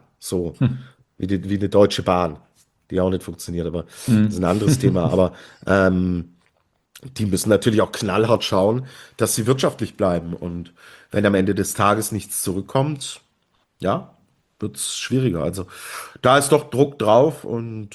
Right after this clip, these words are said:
Speaker 1: ja, sie hoffen natürlich jetzt bei den Herren, dass, äh, unsere Juniorenweltmeister Felix Rösle, Benno Brandis,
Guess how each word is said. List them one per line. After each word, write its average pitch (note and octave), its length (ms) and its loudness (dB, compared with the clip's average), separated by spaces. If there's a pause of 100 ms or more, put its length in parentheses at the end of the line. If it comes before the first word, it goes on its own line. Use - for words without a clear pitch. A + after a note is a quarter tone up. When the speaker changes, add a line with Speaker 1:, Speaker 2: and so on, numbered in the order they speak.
(120)
Speaker 1:
ja, A2+ 280 4
sie B2+ 120 0
hoffen B2+ 260 0
natürlich B2 400 -2
jetzt - 240 -4
bei G#2 80 0
den G#2 140 -2
Herren, A#2 320 0 (600)
dass, G2+ 540 0
äh, G2+ 380 6
unsere G2 320 -2
Juniorenweltmeister G#2 1300 0
Felix G2+ 400 -4
Rösle, A2+ 420 4
Benno G#2 260 0
Brandis, A2+ 920 0